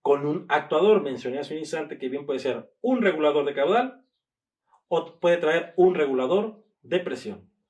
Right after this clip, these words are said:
Y de esta manera, pues viene del cárter, pasa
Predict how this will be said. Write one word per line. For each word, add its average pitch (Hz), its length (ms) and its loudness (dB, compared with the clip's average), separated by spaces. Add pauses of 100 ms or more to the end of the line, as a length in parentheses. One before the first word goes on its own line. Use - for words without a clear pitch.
(1080)
Y 170 80 -12
de 226 80 0
esta 240 160 2
manera, 220 580 2 (300)
pues 135 220 -4
viene 151 180 2
del 160 180 4
cárter, 190 600 2 (340)
pasa 151 520 0